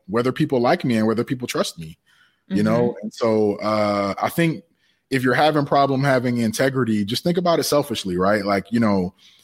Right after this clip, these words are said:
Speaker 1: 'cause what you want is you want repeat customers. You want people who are gonna be happy with your thing,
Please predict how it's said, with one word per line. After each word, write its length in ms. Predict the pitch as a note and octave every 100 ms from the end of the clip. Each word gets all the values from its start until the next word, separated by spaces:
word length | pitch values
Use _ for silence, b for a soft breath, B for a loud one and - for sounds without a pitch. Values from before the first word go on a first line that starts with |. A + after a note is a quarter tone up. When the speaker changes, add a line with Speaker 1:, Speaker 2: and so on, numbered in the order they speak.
| b b b -
Speaker 1:
'cause 140 | B2+
what 180 | C#3+ D#3+
you 60 | D#3+
want 200 | E3+ D#3+
is 80 | D3+
you 80 |
want 160 | D#3 D#3
repeat 280 | C3+ F3+ D#3
customers. 580 | D#3 D3+ B2 G#2 F2+ G#2
You 80 |
want 240 | C3+ C#3 -
people 260 | E3 C3 C3
who 100 | C3
are 80 | A2+
gonna 180 | B2
be 100 | B2
happy 340 | G#2 B2+ B2 B2+
with 240 | B2+ B2
your 100 | A2+
thing, 480 | - C3+ C#3+ D3 D#3